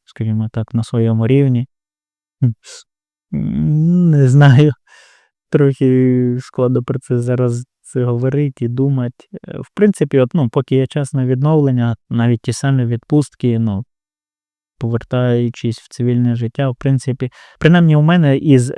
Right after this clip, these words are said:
сприйняттям цивільного життя проблем немає.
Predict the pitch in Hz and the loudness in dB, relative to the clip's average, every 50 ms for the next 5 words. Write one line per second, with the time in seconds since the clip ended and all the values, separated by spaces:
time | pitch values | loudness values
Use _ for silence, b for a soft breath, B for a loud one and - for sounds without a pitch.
0 | 143 135 - - - - 143 135 135 135 127 - 151 147 139 123 - 139 135 139 | -6 -6 -6 -2 0 2 2 2 2 0 0 0 0 0 0 0 0 0 2 2
1 | 143 139 131 123 117 123 123 120 _ - 143 143 139 127 120 117 - - - 123 | 4 2 2 2 0 -2 -4 -4 _ -2 0 2 2 2 0 -2 -4 -6 -6 -4
2 | 120 120 123 127 123 113 107 101 95 98 - - | 0 0 2 2 2 2 0 -2 -4 -6 -8 -10